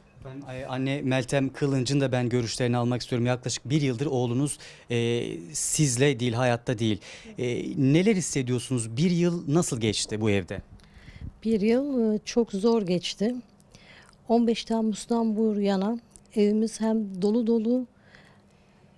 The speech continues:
Speaker 2: e, hiçbir zaman hiçbir günümüz boş geçmedi. Bütün faaliyetlerimizle, her şeyle devam etti.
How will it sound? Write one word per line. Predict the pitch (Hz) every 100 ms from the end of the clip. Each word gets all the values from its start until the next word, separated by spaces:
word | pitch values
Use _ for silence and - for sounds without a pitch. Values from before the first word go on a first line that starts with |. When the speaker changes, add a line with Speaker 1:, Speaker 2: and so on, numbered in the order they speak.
| -
Speaker 2:
e, | 220
hiçbir | 208 - 208
zaman | 202 208 208
hiçbir | 214 214 - 208
günümüz | 196 196 202 175
boş | 208 202 -
geçmedi. | 196 - 226 226 233 240 - - - _
Bütün | 190 - 233
faaliyetlerimizle, | - 214 202 202 202 196 202 202 202 202 208
her | 214
şeyle | 190 214 196 220
devam | 202 196 202 190
etti. | 180 - 208